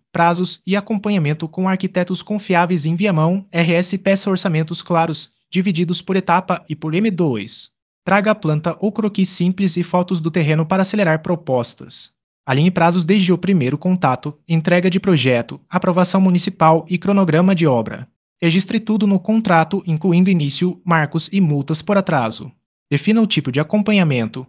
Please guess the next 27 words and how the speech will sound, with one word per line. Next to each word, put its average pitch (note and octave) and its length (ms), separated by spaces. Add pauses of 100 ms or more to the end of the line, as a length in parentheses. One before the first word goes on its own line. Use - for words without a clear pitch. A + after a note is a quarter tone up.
(100)
relatórios G3 640
semanais, D3 580
fotos F3 400
datadas F3 540
e F#3+ 60
reuniões D#3+ 520
no E3+ 100
canteiro. E3 640 (300)
Combine F3+ 360
quem G3 160
fiscaliza, F3 680 (200)
quem E3 140
solicita G#3 480
alvarás F3+ 540
e F#3+ 80
quem G#3+ 180
contrata F#3+ 480
empreiteiros. F#3+ 800
Assim F3+ 320
você F#3+ 240
acompanha G#3 500
o G#3 40
projeto E3 460
sem A3 280
perder F3 340
o F#3+ 60
controle. D#3 680